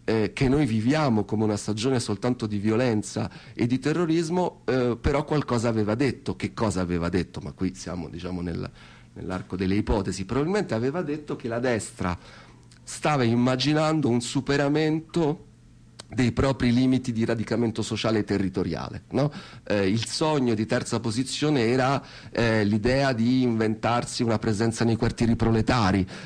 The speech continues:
eh, occupare le case, no? Era tutto metapolitica per i fascisti, che poi nei quartieri popolari c'entravano magari solo armati o scortati, no? Per quello che si è detto.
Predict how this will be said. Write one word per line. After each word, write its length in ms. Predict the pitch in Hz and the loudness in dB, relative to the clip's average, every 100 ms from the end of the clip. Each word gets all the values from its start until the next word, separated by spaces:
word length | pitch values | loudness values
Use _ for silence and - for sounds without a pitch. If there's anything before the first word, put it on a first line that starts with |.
| 113 | 0
eh, 140 | 110 | 2
occupare 640 | 107 107 - 135 135 127 127 | 2 0 0 0 2 2 4
le 120 | 123 | 2
case, 480 | 135 127 123 98 101 | 2 2 2 2 2
no? 120 | 131 | 2
Era 140 | 107 | 2
tutto 440 | 110 127 - 117 110 | 2 0 2 2 2
metapolitica 800 | 135 135 123 131 143 120 104 113 | 2 2 2 4 4 4 2 2
per 140 | 98 | 2
i 80 | 101 | 2
fascisti, 480 | 107 98 123 - 101 | 0 0 0 0 -2
che 80 | 92 | 0
poi 160 | - | 2
nei 100 | 110 | 2
quartieri 480 | 98 101 113 110 101 - - | 2 0 0 0 -2 -8 -10
popolari 400 | - 95 110 123 | -6 -2 0 2
c'entravano 580 | 110 101 92 110 107 107 | 0 -2 0 0 2 2
magari 300 | 95 104 107 | 2 2 2
solo 200 | 104 104 | 2 2
armati 540 | 104 98 117 127 - | 2 2 2 2 0
o 40 | 107 | -2
scortati, 800 | - 110 - - 107 123 - 104 | -2 -4 -4 -2 -2 0 0 0
no? 140 | 139 | 0
Per 220 | - 104 | -2 -4
quello 180 | 120 120 | -2 0
che 120 | 117 | 0
si 120 | 120 | -2
è 40 | 139 | -2
detto. 200 | 147 | -2